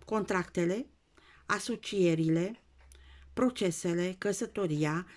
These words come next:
aveți un prinț de cupe. Poate să fie vorba de un bărbat tânăr, cu ascendent zodie în Pești. Dar este un bărbat care călătorește mult, îi place să și cheltuiești, toți banii și cheltuie,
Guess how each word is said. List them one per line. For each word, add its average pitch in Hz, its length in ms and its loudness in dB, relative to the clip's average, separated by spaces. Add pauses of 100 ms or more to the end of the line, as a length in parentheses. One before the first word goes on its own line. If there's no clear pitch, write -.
(180)
aveți 240 360 0
un 202 100 -2
prinț 208 380 -4
de 170 140 0
cupe. - 480 -6 (600)
Poate - 260 -6
să 220 140 -2
fie 220 220 -2
vorba 190 380 0
de 175 120 0
un 180 160 4
bărbat 165 520 -2
tânăr, 139 420 0
cu - 80 -4
ascendent 170 640 -2
zodie 175 640 -2
în 220 160 -2
Pești. - 520 -10 (640)
Dar 269 200 0
este 269 240 0
un 247 140 2
bărbat 220 420 -4
care 190 260 -4
călătorește 165 840 -2
mult, 240 520 -4 (400)
îi 240 160 0
place 170 340 0
să 160 160 -4
și 139 280 -4
cheltuiești, 180 800 -2 (220)
toți 185 300 -2
banii 180 320 0
și 185 200 -4
cheltuie, 185 640 0